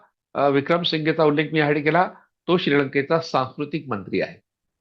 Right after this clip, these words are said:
आणि त्या सांस्कृतिक मंत्र्यांनी तिथली जी डहाळी म्हणा, की तिथलं रोप, अ, बोधिवृक्षाचं आणलं आणि अंबड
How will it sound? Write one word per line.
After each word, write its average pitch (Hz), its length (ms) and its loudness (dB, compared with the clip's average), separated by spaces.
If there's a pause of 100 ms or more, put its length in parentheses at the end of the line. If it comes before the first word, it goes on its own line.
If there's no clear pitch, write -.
(280)
आणि 123 160 2
त्या 165 100 2
सांस्कृतिक 156 520 -2
मंत्र्यांनी 151 520 0 (420)
तिथली 196 380 2
जी 214 140 4
डहाळी 175 420 2
म्हणा, 104 300 0 (480)
की 147 60 -4
तिथलं 156 340 2
रोप, 196 420 4 (100)
अ, - 80 -10
बोधिवृक्षाचं 135 720 2
आणलं 110 400 0 (320)
आणि 139 200 0 (100)
अंबड 147 400 2